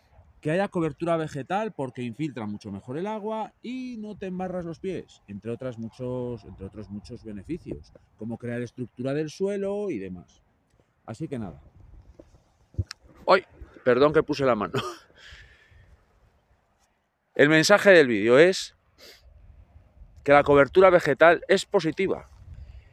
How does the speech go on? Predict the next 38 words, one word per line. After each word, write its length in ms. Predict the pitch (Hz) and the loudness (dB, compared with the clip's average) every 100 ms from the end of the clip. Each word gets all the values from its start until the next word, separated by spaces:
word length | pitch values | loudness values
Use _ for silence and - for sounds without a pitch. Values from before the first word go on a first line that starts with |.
| - - - _ _ - - | -20 -20 -20 _ _ -20 2
Además, 480 | 131 147 170 190 165 | 6 8 8 6 4
otra 220 | 156 160 | 4 4
cosa 440 | 170 165 135 180 - - - - - | 4 4 4 2 -4 -18 -16 -14 -6
es 180 | 131 | -6
que 260 | - 151 - - - 101 | 2 4 4 -2 -10 -4
actúa 380 | 123 - 160 | -4 4 6
como, 720 | 165 156 151 147 143 139 139 85 - _ _ _ _ _ _ _ _ | 6 2 2 4 4 2 0 -4 -14 _ _ _ _ _ _ _ _
por 160 | 127 131 | 2 4
decirlo 380 | 123 170 165 | 4 2 6
así, 420 | 143 - 160 170 - _ _ _ | 6 6 2 2 -2 _ _ _
de 80 | 139 | 4
abono 240 | 165 202 | 6 6
verde. 380 | 190 170 85 65 _ _ - _ _ - - | 6 6 2 -6 _ _ -20 _ _ -18 -2
Esas 300 | 147 175 151 | 2 4 6
hierbas 360 | 185 175 160 170 | 6 8 6 4
adventicias 600 | 160 156 175 165 160 147 | 2 2 2 2 2 2
al 120 | 131 | -2
final 520 | 127 147 160 156 - - | 0 4 4 4 -2 -12
van 300 | 123 147 170 | 2 4 4
a 80 | 170 | 6
qued-, 220 | 160 135 | 6 6
van 240 | 135 151 180 | 6 6 8
a 80 | |
ir 180 | 185 190 | 6 4
integrándose 720 | 180 147 135 156 202 139 123 | 2 4 8 8 6 2 0
poco 200 | 123 123 | 2 4
a 60 | 117 | 4
poco 420 | 139 135 143 135 | 4 2 4 4
en 100 | 117 | 2
el 100 | 98 | 0
suelo, 300 | - 143 107 | 2 4 4
sobre 220 | 104 98 | 2 -2
todo 200 | - 120 | 4 4
si 100 | 117 | 4
el 80 | 110 | 0
suelo 240 | 123 123 | 2 2
tiene 260 | 120 117 92 | 2 2 2
vida. 200 | 90 | 2